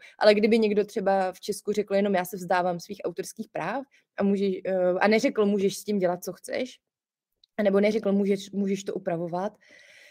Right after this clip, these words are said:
tak tam to oprávnění nevznikne, protože to vzdání těch práv se-, je neplatné.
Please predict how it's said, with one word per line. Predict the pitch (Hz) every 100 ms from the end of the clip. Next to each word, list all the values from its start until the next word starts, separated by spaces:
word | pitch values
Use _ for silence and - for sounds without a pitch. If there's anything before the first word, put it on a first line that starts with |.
| _
tak | 202 196 -
tam | 233 214
to | 214
oprávnění | 190 214 202 208 202
nevznikne, | 196 175 190 190 175
protože | 175 175 185 185
to | 180
vzdání | 175 180 170 165
těch | 175
práv | - 165 160
se-, | -
je | - 175
neplatné. | 165 165 - -